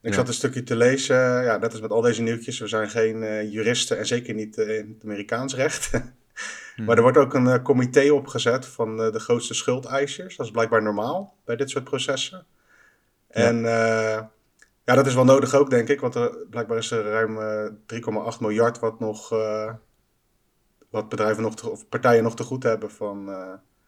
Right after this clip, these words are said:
Speaker 1: van Genesis
Speaker 2: Genesis.
Speaker 1: Capital.
Speaker 2: Ja.
Speaker 1: En, eh, ja, ik denk dat, eh, Bitfavo er ook bij zit, Nederlands. Maar dat is even speculeren.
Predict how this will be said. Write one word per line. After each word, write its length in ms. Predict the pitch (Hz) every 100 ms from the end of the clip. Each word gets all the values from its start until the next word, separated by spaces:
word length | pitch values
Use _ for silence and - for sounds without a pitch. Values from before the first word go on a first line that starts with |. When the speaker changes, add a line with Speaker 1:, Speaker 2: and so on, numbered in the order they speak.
| _
Speaker 1:
van 140 | - 98
Genesis 360 | 104 95 -
Speaker 2:
Genesis. 160 | 92 101
Speaker 1:
Capital. 440 | 90 - 120 143 _ _ _ _ -
Speaker 2:
Ja. 200 | 104 95 - _ _
Speaker 1:
En, 260 | 120 110 110
eh, 100 | 113
ja, 300 | 117 95 -
ik 100 | 117
denk 160 | 113 139
dat, 200 | 110 -
eh, 80 | 113
Bitfavo 420 | 110 - 104 101
er 100 | 104
ook 160 | 113 143
bij 180 | 139
zit, 240 | 135 127 127
Nederlands. 640 | 110 110 107 104 - - 113
Maar 80 |
dat 160 | 107 -
is 100 | 107
even 240 | 101 98
speculeren. 640 | - 101 92 95 104 123